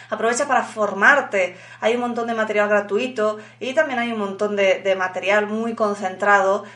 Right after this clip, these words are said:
como puedes encontrar en mi página, que te ayuda a trabajar cosas muy concretas, ¿vale? Así que, bueno, yo ahí lo dejo. Hola, buenos días, Encarna. Así que, bueno, vamos a empezar.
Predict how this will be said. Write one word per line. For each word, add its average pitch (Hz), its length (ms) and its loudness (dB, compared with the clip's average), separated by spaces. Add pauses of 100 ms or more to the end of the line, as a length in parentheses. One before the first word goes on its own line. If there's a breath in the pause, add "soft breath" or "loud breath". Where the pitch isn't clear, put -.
como 180 180 -14
puedes 190 220 -6
encontrar 190 320 -2
en 190 60 -2
mi 185 100 -8
página, 202 500 0
que 233 80 -6
te 233 140 0
ayuda 240 300 2
a 233 40 0
trabajar 220 460 0
cosas 214 260 -6
muy 208 260 -4
concretas, 208 840 -4
¿vale? 196 360 -6 (240 loud breath)
Así 311 220 -6
que, 294 80 -6
bueno, 269 220 0
yo 233 140 0
ahí 277 100 2
lo 226 140 2
dejo. 233 480 2 (340 loud breath)
Hola, 208 220 4
buenos 196 320 -2
días, 247 180 2
Encarna. 247 640 -2 (400 loud breath)
Así 254 220 -4
que, 294 100 4
bueno, 226 200 4
vamos 269 260 0
a 254 60 -4
empezar. 233 480 0